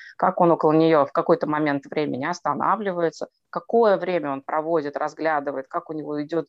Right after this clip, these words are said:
движение глаз, зрачков там, по полке, по стеллажу, например,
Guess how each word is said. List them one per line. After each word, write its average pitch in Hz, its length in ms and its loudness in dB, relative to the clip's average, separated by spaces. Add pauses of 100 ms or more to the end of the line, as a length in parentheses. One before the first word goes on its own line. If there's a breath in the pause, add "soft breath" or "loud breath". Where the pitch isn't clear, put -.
(300 soft breath)
движение 165 580 0
глаз, 165 420 0
зрачков 156 680 -4
там, 143 160 -6
по 147 160 -4
полке, 170 420 -6 (100)
по 143 280 -2 (180 loud breath)
стеллажу, 160 540 -2
например, 156 560 -4